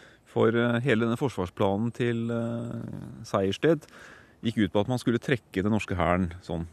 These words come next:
gradvis tilbake bak Glomma. Men så skulle man ha ett punkt, et fast befestet punkt, altså da på østsiden av Glomma. Og det var akkurat her vi står nå, på Langnes. Og her hadde man holdt på å bygge ganske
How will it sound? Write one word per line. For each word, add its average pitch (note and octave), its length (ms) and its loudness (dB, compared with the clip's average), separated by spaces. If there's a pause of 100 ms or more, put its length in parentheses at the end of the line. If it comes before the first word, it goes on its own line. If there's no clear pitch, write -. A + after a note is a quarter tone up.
gradvis G2 480 2
tilbake G2 600 2 (420)
bak G2+ 460 6
Glomma. D#2+ 300 4 (640)
Men A2 80 -2
så A2+ 60 -2
skulle B2 140 4
man B2+ 100 2
ha C3+ 160 4
ett - 260 0
punkt, - 480 6 (300)
et - 140 -4
fast - 340 2
befestet A2+ 440 0
punkt, C#3+ 440 2 (1000)
altså F#2+ 140 -2
da F2 120 4
på F#2 140 -8
østsiden E2+ 520 0
av F2+ 80 2
Glomma. E2+ 280 2 (680)
Og G#2+ 100 -2
det C3 160 10
var G#2+ 160 6 (100)
akkurat G2 300 2
her F2 120 -2
vi F2+ 60 0
står D#2+ 220 -6
nå, F#2+ 220 -6
på G2 120 4
Langnes. D#2 440 -2
Og G2+ 60 -2
her C3+ 140 6
hadde D3+ 200 4
man A#2 140 4
holdt B2+ 200 0
på G2+ 100 2
å G#2+ 60 2
bygge F#2+ 380 4 (760)
ganske G#2 320 -4